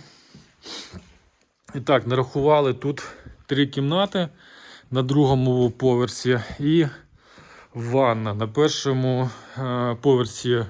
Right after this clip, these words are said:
четверта спальна кімната чи кабінет і простора, кухня, вітальня. Так от виглядає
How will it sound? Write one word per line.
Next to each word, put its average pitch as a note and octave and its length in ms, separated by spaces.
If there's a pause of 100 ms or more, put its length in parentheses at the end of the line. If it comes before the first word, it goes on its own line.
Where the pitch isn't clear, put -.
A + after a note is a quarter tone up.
четверта F3+ 500
спальна E3 380
кімната C#3+ 500
чи B2+ 300 (680)
кабінет C3 680
і B2+ 200
простора, B2+ 720 (280)
кухня, B2 360
вітальня. G2 600 (1000)
Так B2+ 200
от G#2+ 160 (180)
виглядає A2+ 760